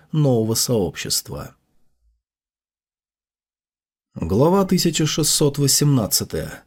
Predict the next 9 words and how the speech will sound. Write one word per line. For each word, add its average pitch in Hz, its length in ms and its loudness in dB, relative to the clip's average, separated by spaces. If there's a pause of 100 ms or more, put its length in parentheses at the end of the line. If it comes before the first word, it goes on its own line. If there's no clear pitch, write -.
(140)
Встреча. - 800 -2 (1080)
"Где 101 420 0
он? - 220 -6 (320)
Я 113 260 -4
могу 127 260 4
схватить 139 540 0
его 156 160 4
прямо 147 320 2
сейчас". - 680 0